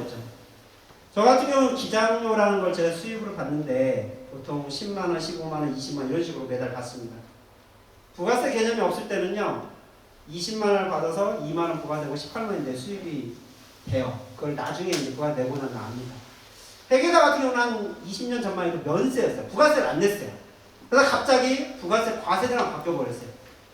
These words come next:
이때 충격이 온 거죠. 내가 갑자기 매출이 십 퍼센트가 줄어든 겁니다. 세금으로 십 퍼센트 내려가니까. 대다수의 회계사들이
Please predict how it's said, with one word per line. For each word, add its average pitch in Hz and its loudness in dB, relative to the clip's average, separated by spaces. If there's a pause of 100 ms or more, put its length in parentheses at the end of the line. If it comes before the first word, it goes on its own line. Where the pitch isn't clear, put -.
(160)
이때 226 6
충격이 - 4
온 175 4
거죠. - 0 (100)
내가 214 6
갑자기 202 2
매출이 180 -2
십 - -10
퍼센트가 214 2
줄어든 349 2
겁니다. 147 -2
세금으로 247 2
십 - -8
퍼센트 170 -4
내려가니까. 147 -2 (720)
대다수의 254 8
회계사들이 240 0